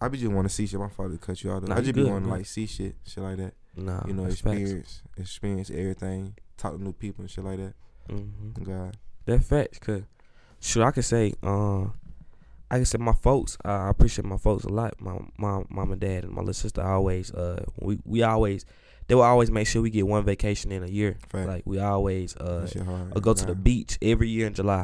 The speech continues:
Speaker 2: Like, the la-, normally, I think it's either that, it's normally, like, that, our third or fourth week every, every July, no matter what, even if it's, man,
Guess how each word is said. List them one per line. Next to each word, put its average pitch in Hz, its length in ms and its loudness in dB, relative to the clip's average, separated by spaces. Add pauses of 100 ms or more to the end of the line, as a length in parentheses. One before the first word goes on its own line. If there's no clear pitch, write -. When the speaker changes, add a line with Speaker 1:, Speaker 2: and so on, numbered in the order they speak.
(140)
Speaker 2:
Like, - 80 -12
the 76 80 -4
la-, 95 180 -2 (220)
normally, 107 420 -4
I 95 40 -8
think 101 180 -4
it's - 100 -6
either 95 160 -4
that, 85 160 -8
it's - 140 -8
normally, 95 240 -4
like, - 100 -8
that, - 140 -4 (560)
our - 80 -2
third 101 240 2
or 90 40 4
fourth - 280 4
week 98 260 -4
every, 95 300 0 (420)
every 120 240 6
July, 113 300 2
no 98 80 -4
matter 104 240 2
what, 107 240 0
even 110 220 -2
if 107 120 -4
it's, 104 200 -4 (380)
man, 110 280 0